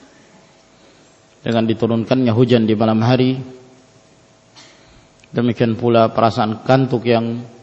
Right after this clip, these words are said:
mereka rasakan yang mendatangkan rasa tenang pada diri-diri mereka, menghilangkan rasa takut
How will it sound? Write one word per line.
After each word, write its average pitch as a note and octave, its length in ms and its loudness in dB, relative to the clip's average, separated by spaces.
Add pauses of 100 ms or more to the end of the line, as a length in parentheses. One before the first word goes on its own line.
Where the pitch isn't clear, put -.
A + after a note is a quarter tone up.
(520)
mereka A#2 320 0
rasakan C3+ 560 -2 (1800)
yang A#2+ 240 2
mendatangkan C3 640 0
rasa B2 240 -2
tenang A#2+ 560 -4
pada - 240 -2
diri-diri B2 480 0
mereka, A2 480 -2 (1400)
menghilangkan A2+ 640 -2
rasa A2 240 -2
takut C#3 400 0